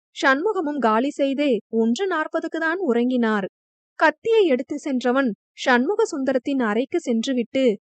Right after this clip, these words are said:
ஐந்தே நிமிடத்தில் ஓடினான். வரும்பொழுது எத்தகைய நிதானம் கொண்டு வந்தானோ அதற்கு நேர்மாறாக ஓடிக்கொண்டிருந்தான்.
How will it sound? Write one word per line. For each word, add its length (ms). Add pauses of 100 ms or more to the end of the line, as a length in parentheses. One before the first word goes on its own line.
ஐந்தே 480
நிமிடத்தில் 600
ஓடினான். 560 (460)
வரும்பொழுது 760
எத்தகைய 560
நிதானம் 520
கொண்டு 240
வந்தானோ 540 (460)
அதற்கு 400
நேர்மாறாக 800 (280)
ஓடிக்கொண்டிருந்தான். 960